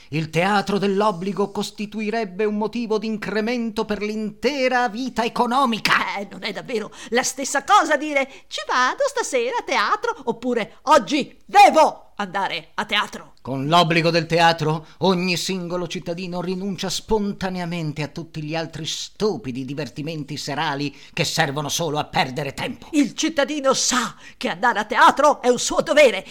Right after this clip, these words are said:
Speaker 2: e non è più necessario che scelga lo spettacolo tale o tal'altro. Non ha più dubbi del tipo: "Ci vado o non ci vado stasera a vedermi il fratello Straubinger?" No! Ci deve andare per forza, perché è suo dovere.
Speaker 1: È costretto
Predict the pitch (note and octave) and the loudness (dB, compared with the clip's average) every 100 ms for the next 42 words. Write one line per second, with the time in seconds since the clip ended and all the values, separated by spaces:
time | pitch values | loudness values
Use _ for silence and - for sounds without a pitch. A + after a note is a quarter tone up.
0 | C4 A#3+ C4+ D#4 - E4 - D#4+ - D4+ | 0 0 2 0 -2 -2 0 -2 2 6
1 | C4 G#3 G#3 F3+ F#3+ - - B3 E3+ G3+ | 6 4 -6 -6 -10 -8 -2 -2 -2 -6
2 | - - F#3+ B3+ - F3+ F3 D#3+ F#3 D#3+ | -6 -10 -8 -6 -6 -8 -4 -4 -4 -6
3 | D#3 C#3+ D#3+ - - E4 - B4+ A#4 A#4 | -10 -10 -14 -14 -16 -14 -6 -4 2 4
4 | A4 E4+ D#4+ C4 C4+ F4+ E4 B3+ - - | 4 2 -2 -4 -4 -6 -4 -6 -6 -16
5 | D5+ F#4+ A#3 C5+ G4 B3 E4 E3+ A3 F4 | -4 -2 -2 -2 -4 -8 -6 -6 -6 -8
6 | A#3+ A3 G#3 C#4+ G#3+ G#3+ G#3 G#3 F3 - | -8 -8 -8 -6 -8 -10 -12 -12 -12 -12
7 | D#3 F3+ F#3+ E3 F#3+ - C#3+ D#3 G3 G#3 | -12 -8 -10 -8 -10 -8 -8 -10 -10 -8
8 | C4 C4+ - G#3 F4+ G4 A3+ - - - | 0 0 -2 2 8 10 8 0 -20 -6
9 | - A#3 B3 A3 A#3+ B3+ A3 A3 A#3+ B3+ | -2 4 4 4 4 4 4 0 4 4
10 | G#3 F#4 F4+ B3+ - A3+ B3+ - B3 A#3+ | 6 8 8 6 2 0 0 -6 -6 -4
11 | A3 - - C4+ A#3+ B3+ D#4 B3 - - | -4 -2 0 4 6 6 8 6 4 4
12 | F#3 - - - - D#4+ F#4+ - F#3 | 4 4 2 2 4 4 6 2 -2